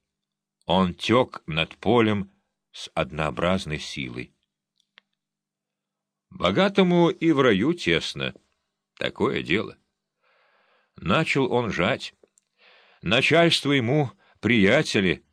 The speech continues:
качаясь на облучке, тянул ямщик. Когда приехали на станцию, он отпряг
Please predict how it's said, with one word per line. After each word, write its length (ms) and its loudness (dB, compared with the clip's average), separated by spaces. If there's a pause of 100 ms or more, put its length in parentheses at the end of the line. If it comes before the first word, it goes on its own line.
(640)
качаясь 600 -2
на 140 -4
облучке, 580 -4
тянул 380 -4
ямщик. 640 -10 (1800)
Когда 300 -2
приехали 480 2
на 120 2
станцию, 640 -2 (680)
он 260 -2
отпряг 600 0